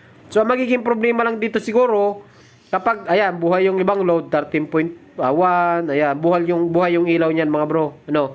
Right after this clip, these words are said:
Ang magiging problema lang kapag kabuhay ang load, baka bumagsak ng eleven. So ang magiging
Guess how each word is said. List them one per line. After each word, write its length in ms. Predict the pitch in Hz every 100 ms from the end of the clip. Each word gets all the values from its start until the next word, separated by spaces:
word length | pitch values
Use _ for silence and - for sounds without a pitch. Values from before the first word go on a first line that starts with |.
| - - -
Ang 160 | 156 185
magiging 320 | 233 233 226
problema 400 | 226 214 226 233
lang 160 | 214 190
kapag 320 | 196 190 185
kabuhay 400 | 185 180 185 202
ang 80 | 180
load, 160 | 156
baka 160 | 156 151
bumagsak 480 | 160 156 147 151 151
ng 160 | 147
eleven. 560 | 156 196 185 160 160 156
So 160 | 135
ang 80 | 135
magiging 720 | 156 170 170 175 180 180 175